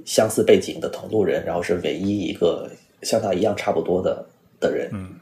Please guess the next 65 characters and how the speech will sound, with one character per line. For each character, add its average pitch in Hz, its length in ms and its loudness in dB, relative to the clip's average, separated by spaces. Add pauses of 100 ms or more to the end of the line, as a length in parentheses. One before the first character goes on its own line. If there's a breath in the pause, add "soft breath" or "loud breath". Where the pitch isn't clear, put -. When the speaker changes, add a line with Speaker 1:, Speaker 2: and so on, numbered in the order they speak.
Speaker 1:
因 170 100 8
为 165 80 12
他 156 100 8
们 143 140 8
都 156 120 10
是 135 80 8
这 107 120 8
种， - 180 4
就 104 140 0
是 87 360 -2
他 - 100 -4
们 110 120 0
是， - 180 -8 (100)
训 - 280 6
练 113 160 4
是 98 160 0
古 - 180 0
典 - 220 0
的、 - 80 -6
传 - 200 -6
统 - 220 -8
的， - 80 -12 (180 soft breath)
Speaker 2:
嗯。 - 60 -20 (280 soft breath)
Speaker 1:
但 131 160 10
是 110 80 2
他 101 160 2
们 104 120 4
后 123 220 4
来 80 280 4
都 98 160 6
做 95 300 6
了 73 340 -2
就 - 160 -2
是 - 460 -12
很 - 180 -8
现 113 220 0
代 101 100 4
的 - 80 -4
东 - 240 -8
西。 - 200 -8 (340)
然 98 120 0
后 101 80 6
他 107 520 4
大 120 120 4
概 113 180 4
十 147 220 6
八 190 180 12
岁 196 200 10
左 - 180 6
右 107 180 10
呢， 95 140 0
他 - 160 -4
就 87 720 2
去 - 180 0
入 131 260 8
伍 - 120 0
了， 85 140 0
他 - 140 -6
就 82 220 -2
去 - 240 -2
打 82 160 0
仗 113 240 0
去 107 100 -6
了 98 120 -4
嘛。 - 80 -12